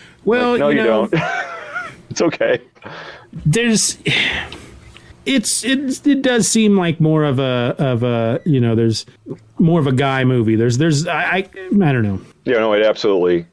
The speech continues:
Speaker 2: is. And also, you made a good point. It looks like all the best scenes were in that trailer.
Speaker 1: Mm-hmm.
Speaker 2: Like, it seems more like that. Like, we both checked to see if it was real or if it was just one of those, like, fake trailers people do for fun.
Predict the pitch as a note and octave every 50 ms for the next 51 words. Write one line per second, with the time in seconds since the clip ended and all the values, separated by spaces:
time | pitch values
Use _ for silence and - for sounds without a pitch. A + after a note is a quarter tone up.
0 | _ _ - G2 F#2 F2+ E2 G2+ G#2 G2+ G2+ G#2 G#2+ A2 A2 - B2 A2 G2+ G2
1 | G2+ G#2 G#2 G#2 G2+ G2 E2+ G2 E2+ - - A2 G2 F#2 F2+ G2 G#2 - - A#2
2 | G#2 - G2+ G#2 F2+ G2+ E2+ G2+ F#2+ - - - - - G#2 G2 F#2+ F#2 F2 F2
3 | F2 F2 F2 E2+ E2 D#2+ - _ - - F#2+ F2+ F2 E2 E2+ E2 D#2 - _ _
4 | _ _ _ _ _ - D3+ C#3 C#3 C#3 C#3 C#3 C#3 C3+ B2 - - F#2 F#2 -
5 | G2 - - B2+ A#2+ G#2 F#2 G#2+ G#2 G#2 G#2 G2 A2+ A2 - C3 C3+ B2 - C#3+
6 | C#3+ - D#3 D3+ C#3+ - - E3 C#3 - B2+ A2+ - C3 A#2+ - A#2 G#2 - G2+
7 | F#2 G2+ A#2 A#2 A#2 A2+ A2 G#2 F#2+ - A2 G2+ F2+ G2 - - A2 G2+ G2 F#2+
8 | F#2 E2+ G2 F#2 F2+ - - F#2 - - - G2+ F#2+ F#2 F#2 F2+ F2 - F#2 F2
9 | - - - E2+ E2 - E2+ - F3+ E3+ E3 E3